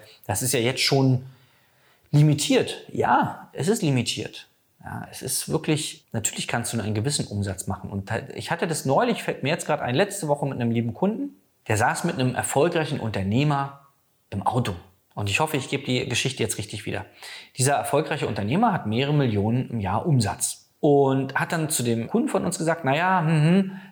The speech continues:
dein Umsatz ist ja limitiert, du kannst ja nur eine bestimmte Zeit arbeiten, das ist doch schade.“ Und da habe ich zu unserem Kunden gesagt, bei dem Unternehmer übrigens auch, er hat seit mehreren Jahren den gleichen Umsatz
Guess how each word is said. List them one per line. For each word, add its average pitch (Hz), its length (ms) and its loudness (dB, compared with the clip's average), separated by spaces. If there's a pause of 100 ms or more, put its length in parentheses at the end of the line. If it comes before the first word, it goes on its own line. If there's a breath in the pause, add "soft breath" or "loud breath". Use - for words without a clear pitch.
dein 131 200 0
Umsatz 170 400 2
ist 135 100 -2
ja 156 80 2
limitiert, 139 500 0
du 123 40 0
kannst 135 280 -4
ja 143 60 -2
nur 131 140 2
eine 127 100 2
bestimmte 123 340 -2
Zeit - 320 -4
arbeiten, 101 360 0
das 95 140 -2
ist - 140 -4
doch 151 80 -4
schade.“ 92 460 -4 (1080 soft breath)
Und 110 120 -2
da 104 60 0
habe 113 120 0
ich - 100 -2
zu - 120 -2
unserem 147 260 0
Kunden 160 180 -4
gesagt, 160 300 -2 (720)
bei - 160 -2
dem 117 140 0
Unternehmer 117 420 0
übrigens 104 300 -2
auch, - 300 -10 (640 loud breath)
er 110 100 -2
hat 131 140 0
seit 135 160 0
mehreren 180 500 4
Jahren 143 360 4
den 139 200 0
gleichen 107 340 2
Umsatz - 760 0